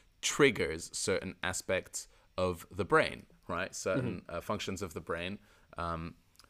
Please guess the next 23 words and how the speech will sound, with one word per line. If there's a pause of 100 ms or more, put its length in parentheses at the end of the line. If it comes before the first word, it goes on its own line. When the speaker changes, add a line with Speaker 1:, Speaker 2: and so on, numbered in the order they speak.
(120)
Speaker 1:
uh,
notably
whatever
happens,
and
really
it's
anyone's
guess, (100)
in
the
amygdala, (1000)
you
know? (300)
<laughs> (680)
Speaker 2:
Right. (440)
Speaker 1:
And
they've
also
noticed
that (300)
over,
um,